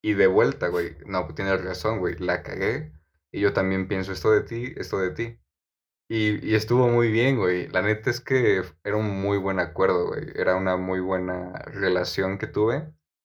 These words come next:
Pero, pues, por la cuarentena y todo este coto, pues, no, ya no trascendió a más, güey.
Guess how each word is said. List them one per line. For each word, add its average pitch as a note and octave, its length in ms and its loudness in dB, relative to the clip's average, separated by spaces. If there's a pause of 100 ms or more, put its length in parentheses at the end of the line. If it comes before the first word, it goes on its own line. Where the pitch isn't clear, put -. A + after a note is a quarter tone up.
(760)
Pero, F#2 480 2
pues, F#2 220 -2
por F2+ 500 -6 (380)
la E2+ 200 -2
cuarentena F2+ 640 0
y E2 60 -8
todo F#2 200 -2
este F2+ 220 -6
coto, G#2 440 0
pues, F2+ 180 -6
no, F2+ 460 -4 (720)
ya A2+ 220 2
no A#2+ 140 2
trascendió F#2+ 520 0
a F#2 40 2
más, F#2 320 -6
güey. - 140 -16